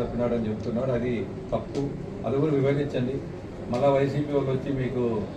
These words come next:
ప్రజలకు భ్రమ అబద్ధాలన్నీ చెప్తారనేది చెప్పండి మీరు కూడా పల్లెలు పోయినప్పుడు. కాబట్టి ఈ ప్రోగ్రాం కోసం ఇటు రావటం జరిగింది. ప్రతిరోజు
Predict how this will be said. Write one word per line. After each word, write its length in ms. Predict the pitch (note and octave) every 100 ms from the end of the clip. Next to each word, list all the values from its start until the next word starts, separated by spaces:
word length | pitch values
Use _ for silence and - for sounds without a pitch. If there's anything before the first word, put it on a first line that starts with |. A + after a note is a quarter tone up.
| - -
ప్రజలకు 460 | A#2+ C3+ C3+ A#2+ B2 A2
భ్రమ 200 | A#2+ C3+ A#2+ A2 F#2 - - - -
అబద్ధాలన్నీ 540 | - C3 C3+ B2+ B2 A#2
చెప్తారనేది 640 | A2+ - B2+ A#2+ A#2 A#2+ C#3 A#2+
చెప్పండి 280 | - A#2+ A2
మీరు 140 | A2+ A2+
కూడా 120 | G#2+ G2+
పల్లెలు 260 | A2+ A#2+ G#2+
పోయినప్పుడు. 400 | G#2+ A2 G#2+ - - B2+ A#2 - - - -
కాబట్టి 300 | B2+ C#3 C#3 C#3
ఈ 20 | A#2+
ప్రోగ్రాం 360 | C3 C3 C#3 C3 B2
కోసం 200 | A#2+ B2+ A#2
ఇటు 140 | G#2+
రావటం 300 | A2+ A#2 A#2 A2
జరిగింది. 300 | G#2+ A2 C#3+ B2+
ప్రతిరోజు 440 | A#2 C#3 C#3 C#3+